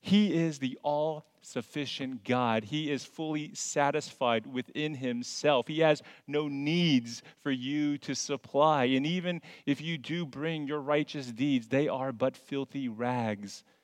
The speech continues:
in the eyes of God, his holy, pure eyes. So you too have to realize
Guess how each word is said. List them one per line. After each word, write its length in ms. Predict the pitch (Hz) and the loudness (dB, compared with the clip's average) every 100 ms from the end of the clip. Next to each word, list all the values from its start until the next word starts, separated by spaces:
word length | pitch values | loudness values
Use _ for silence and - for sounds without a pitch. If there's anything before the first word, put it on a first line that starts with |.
| _ _ _ _ _ _ _ | _ _ _ _ _ _ _
in 60 | - | -6
the 120 | 104 | -4
eyes 560 | 113 117 110 98 - - _ _ _ | 0 0 -2 -4 -10 -20 _ _ _
of 120 | 107 | -8
God, 300 | 104 113 101 | -4 -4 -4
his 140 | 101 - | -6 -12
holy, 600 | - - 123 113 101 95 | -14 -6 -6 -4 -6 -8
pure 560 | - - 123 110 101 202 | -14 -10 -8 -6 -8 -10
eyes. 600 | - 120 117 98 92 - - _ | -6 -2 -2 -4 -10 -16 -20 _
So 220 | - 113 117 _ _ _ _ _ _ - | -8 -6 -6 _ _ _ _ _ _ -14
you 300 | 110 156 175 | -6 -6 -4
too 240 | - 165 | -4 0
have 260 | 139 123 - - - | 0 0 -4 -20 -14
to 120 | 107 | -8
realize 800 | 104 104 101 92 90 92 - | -4 -2 0 -2 -4 -10 -18